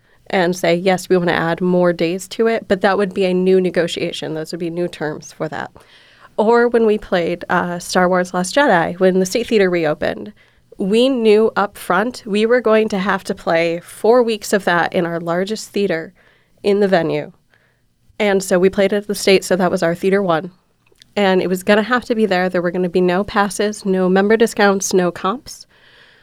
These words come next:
And we knew it was gonna play for four weeks in the biggest one without any of these things. And then after that, those terms were gonna renegotiate.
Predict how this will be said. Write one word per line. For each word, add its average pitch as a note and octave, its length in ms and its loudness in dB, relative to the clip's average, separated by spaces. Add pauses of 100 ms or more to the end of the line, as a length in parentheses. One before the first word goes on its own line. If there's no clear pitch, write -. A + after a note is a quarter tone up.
(160)
And A3+ 220 4
we A3 100 4
knew G#3 160 4
it G#3 160 2
was G#3 120 0
gonna G#3 140 2
play G3 200 -6
for F3+ 320 -2
four A3 280 2
weeks G#3 460 -6
in A3 140 2
the A3+ 60 2
biggest G3+ 300 -2
one F#3 400 2
without E3+ 300 2
any E3 160 -2
of E3+ 80 -6
these E3 180 -10
things. - 400 -10
And G#3 180 0
then F#3 240 0
after A3+ 320 0
that, F#3+ 280 2
those F#3 180 -2
terms F#3+ 320 -4
were G#3 100 -4
gonna F#3+ 180 -4
renegotiate. F#3+ 760 0